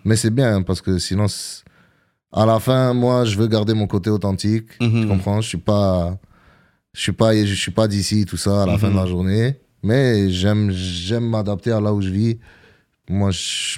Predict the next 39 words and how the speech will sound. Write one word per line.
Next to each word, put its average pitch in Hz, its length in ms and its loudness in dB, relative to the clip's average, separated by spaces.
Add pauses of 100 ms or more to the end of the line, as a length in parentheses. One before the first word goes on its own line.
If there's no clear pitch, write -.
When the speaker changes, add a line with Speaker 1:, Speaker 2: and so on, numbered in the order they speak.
Speaker 1:
pense 101 240 0
que 92 320 0
c'est 98 140 -4
important 95 380 -2
aussi 98 180 -2
que - 80 -6
les 98 80 2
gens 98 160 -2
comprennent 98 360 -2
mon 95 120 0
message. 98 580 -2 (400)
Soit 104 160 -2
de 101 60 2
la 101 80 4
manière 98 280 2
que - 120 -2
je 95 40 2
m'exprime 95 360 0
aussi, 98 240 2
c'est 95 100 0
important. 85 460 -4 (240)
Speaker 2:
Mhm. 110 80 -2
Speaker 1:
Je - 40 0
dois 107 140 4
trouver 107 300 2
le 107 100 4
juste 104 240 0
milieu 101 540 0
entre 95 480 -4 (1160)
ce - 120 -12
que 107 160 4
je, 98 480 2
ce - 120 -4
que 104 140 0
je, 92 840 2
je - 100 -6
faisais 98 320 0
d'habitude, 98 760 0
puis 98 360 0